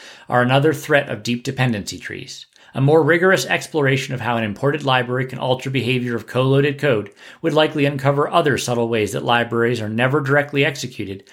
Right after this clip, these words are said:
can subvert software. And second, the amount of effort that the author went through to answer these types of questions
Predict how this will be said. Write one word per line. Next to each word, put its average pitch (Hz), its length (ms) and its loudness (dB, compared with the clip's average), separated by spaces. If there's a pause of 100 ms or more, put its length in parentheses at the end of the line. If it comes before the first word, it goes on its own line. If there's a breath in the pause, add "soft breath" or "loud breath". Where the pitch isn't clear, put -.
(140 loud breath)
can 147 140 -4
subvert 120 380 0
software. - 560 -6 (600 loud breath)
And 143 120 0
second, 131 460 0
the 120 120 0
amount 160 220 4
of 180 100 0
effort 170 360 -2
that - 80 -18
the - 140 -6
author 139 280 0
went 131 240 0
through 113 160 -6
to - 60 -6
answer 131 380 -4
these 135 180 -2
types 131 380 -4
of 117 240 -14
questions 117 540 -2